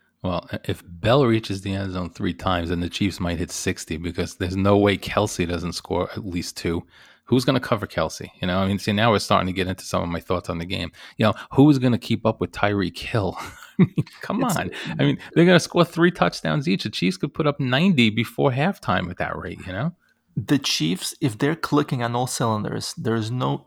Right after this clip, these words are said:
Speaker 2: injuries, and they just show up and ball out, yeah, it will get ugly, just a matter of how ugly. Are we talking, like, ugly, or are we talking ugly?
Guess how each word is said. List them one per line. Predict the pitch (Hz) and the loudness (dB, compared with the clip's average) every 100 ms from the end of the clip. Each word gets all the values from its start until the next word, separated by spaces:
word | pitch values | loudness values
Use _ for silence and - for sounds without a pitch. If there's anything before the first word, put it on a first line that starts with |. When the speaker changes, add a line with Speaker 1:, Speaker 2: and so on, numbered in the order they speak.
| - | -4
Speaker 2:
injuries, | 131 110 - 95 | -2 -2 -4 -4
and | 113 | 0
they | 127 | 0
just | 131 127 | 0 -4
show | - - - 135 120 | -4 -4 -2 0 2
up | 117 - | 2 0
and | 110 95 | -6 -4
ball | 110 110 | -2 2
out, | 113 113 107 | 2 0 -2
yeah, | 101 - - | -6 -6 -10
it | 113 | -4
will | 101 120 127 | 0 0 0
get | 127 | 0
ugly, | 120 131 147 135 | -2 0 -2 -2
just | 107 98 113 | -2 -4 -2
a | |
matter | 104 104 104 | -4 0 0
of | 104 - | -2 -6
how | - - 139 113 - | -12 -4 -2 -2 2
ugly. | 120 92 98 | 2 2 0
Are | 101 107 | -2 -2
we | 110 | -2
talking, | 117 113 113 | -2 -2 -4
like, | 101 98 - | -4 -6 -2
ugly, | 117 127 160 | 0 2 2
or | 135 113 | 2 0
are | |
we | 107 | 2
talking | 123 110 120 - - | 0 0 -2 2 10
ugly? | 135 120 113 98 101 92 98 98 - | 12 12 12 8 4 4 4 2 -2